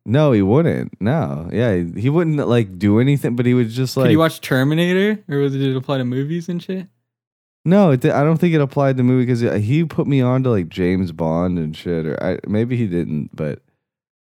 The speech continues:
Speaker 1: like,
Speaker 2: You're gonna
Speaker 1: I
Speaker 2: use
Speaker 1: think
Speaker 2: classy weapons. You're gonna wear a suit when you fire, you use firearms.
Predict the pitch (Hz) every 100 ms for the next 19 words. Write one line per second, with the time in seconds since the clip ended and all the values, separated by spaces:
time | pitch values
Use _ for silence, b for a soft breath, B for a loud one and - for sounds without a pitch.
0 | _ - 76 76 135 170 185 165 95 98
1 | 156 147 139 135 120 117 120 135 135 147
2 | 143 147 143 135 - 151 143 139 123 120
3 | - 127 123 127 135 139 135 - 131 123
4 | 120 117 117 117